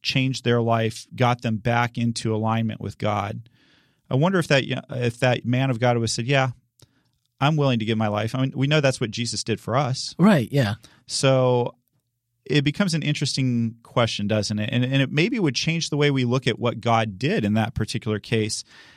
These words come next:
Speaker 1: if the Bible came out and gave us the, the happy ever ending where the old prophet does change his ways. But the Bible doesn't say that's what happened. It doesn't say,
Speaker 2: Right.
Speaker 1: it just says that he buried him there and said, "Oh, my, bi-, my brother, my brother."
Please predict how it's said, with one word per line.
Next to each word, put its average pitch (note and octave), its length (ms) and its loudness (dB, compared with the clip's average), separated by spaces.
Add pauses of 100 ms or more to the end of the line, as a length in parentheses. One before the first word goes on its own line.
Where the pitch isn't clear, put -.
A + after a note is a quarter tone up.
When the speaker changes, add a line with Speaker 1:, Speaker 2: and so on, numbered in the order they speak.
(140)
Speaker 1:
if B2+ 100 0
the A#2+ 100 0
Bible A#2+ 460 4 (340)
came C3 280 2
out B2+ 200 4
and A2 120 -2
gave A#2+ 180 2
us A2+ 220 0
the, A2 280 0
the - 140 -4
happy A#2+ 420 0
ever A#2 320 0
ending A#2 600 -2
where A2+ 400 2
the A2 320 -6
old A#2 260 0
prophet A2+ 480 0
does C#3 300 0
change A2 360 -4
his F#2+ 160 -10
ways. G#2 360 -4
But - 100 -18
the - 80 -10
Bible F3 220 2
doesn't D#3 240 0
say C#3 220 0
that's B2+ 260 -2
what G#2+ 140 -2
happened. G#2+ 580 -6
It G#2 160 -6
doesn't B2 260 0
say, A#2+ 120 4
Speaker 2:
Right. A#2+ 80 2
Speaker 1:
it A#2 80 -4
just D#3+ 180 -2
says D#3+ 220 -2
that B2+ 80 -2
he A#2+ 120 -4
buried A#2 400 0
him A2 160 -2
there G#2+ 240 -2
and G#2+ 100 -6
said, G#2+ 200 -6
"Oh, A#2 100 0
my, A2 140 0
bi-, G#2+ 180 -4 (140)
my G#2+ 160 -4
brother, G#2 320 -4
my G2+ 160 -4
brother." G#2 420 -6